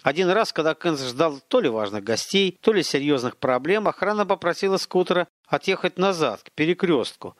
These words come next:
Там П-образное здание, такое невысокое, похожее на школу. Скутера провели через подвал.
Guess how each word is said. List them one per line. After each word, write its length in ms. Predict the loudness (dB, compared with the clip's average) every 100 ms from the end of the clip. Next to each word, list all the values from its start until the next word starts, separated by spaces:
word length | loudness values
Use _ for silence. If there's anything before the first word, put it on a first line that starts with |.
| _ _ _
Там 160 | 0 2
П-образное 640 | 0 0 2 0 0 0
здание, 460 | 0 0 0 -2 -6
такое 220 | -4 0
невысокое, 640 | 2 2 2 2 0 0 -2
похожее 440 | -4 0 0 0
на 140 | 0 -2
школу. 520 | -4 -4 -4 -6 -14 _ _ -14
Скутера 500 | 0 2 2 -2 -2
провели 460 | -2 -2 0 0
через 240 | 0 -4 0
подвал. 560 | -2 0 -2 -2 -8